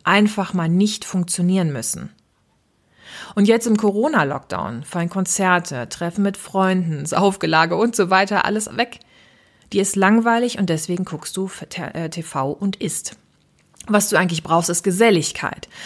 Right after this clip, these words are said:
Oder du möchtest dich mit Gedanken, die aufkommen könnten in einer Langeweile, gar nicht beschäftigen, weil das tut zu dolle weh. Was sind also Bedürfnisse? Unter Bedürfnissen versteht man so in der Alltagssprache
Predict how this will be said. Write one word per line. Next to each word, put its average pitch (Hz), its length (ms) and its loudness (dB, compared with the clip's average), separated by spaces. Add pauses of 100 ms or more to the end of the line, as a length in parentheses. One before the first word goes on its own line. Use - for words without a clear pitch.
(300)
Oder 226 420 4
du 185 120 0
möchtest 214 360 0
dich 233 140 -4
mit 202 160 0
Gedanken, 190 500 2
die - 180 -10
aufkommen 180 760 0
könnten 208 520 2
in 147 120 -4
einer 135 300 -4
Langeweile, 160 880 0 (240)
gar 160 160 4
nicht 160 140 0
beschäftigen, - 720 -4 (280)
weil 165 120 0
das 147 180 -4
tut - 200 -10
zu - 120 -6
dolle 165 320 -4
weh. 175 200 0 (1300)
Was 208 180 2
sind 254 260 2
also 175 200 4
Bedürfnisse? 165 840 0 (880)
Unter 196 220 4
Bedürfnissen 254 800 0
versteht 202 320 -4
man 196 120 -2
so 180 80 -2
in 165 60 0
der 151 140 -4
Alltagssprache 170 1000 -2